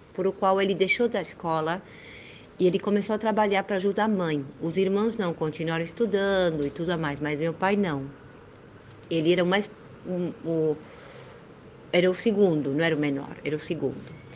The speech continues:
No caso da minha mãe, eles imigram também pelo deserto da Síria. É, um irmão maior da minha mãe, é, elas,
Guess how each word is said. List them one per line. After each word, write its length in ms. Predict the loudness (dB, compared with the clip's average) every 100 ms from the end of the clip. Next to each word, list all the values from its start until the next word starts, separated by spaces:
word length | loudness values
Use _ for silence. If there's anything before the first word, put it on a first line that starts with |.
| -18 -10 -2
No 200 | 0 4
caso 280 | 4 4
da 120 | 4 2
minha 160 | 2
mãe, 400 | 2 4 6 4
eles 260 | 4 2 4
imigram 500 | 6 6 6 4 2
também 320 | 0 2 2
pelo 200 | 2 0
deserto 480 | 2 2 4 2 2
da 120 | -2
Síria. 600 | -2 -4 0 2 2 0 -4 -18 -18 -16 -18 -12 0
É, 440 | 6 8 8 6 4
um 160 | 4 6
irmão 380 | 6 6 4 4
maior 380 | 4 4 4
da 140 | 2 0
minha 180 | 2 2
mãe, 500 | 2 2 2 2 -2 -10 -20 -20 -4
é, 120 | -4 -4 -2
elas, 420 | -2 -2 -4 -10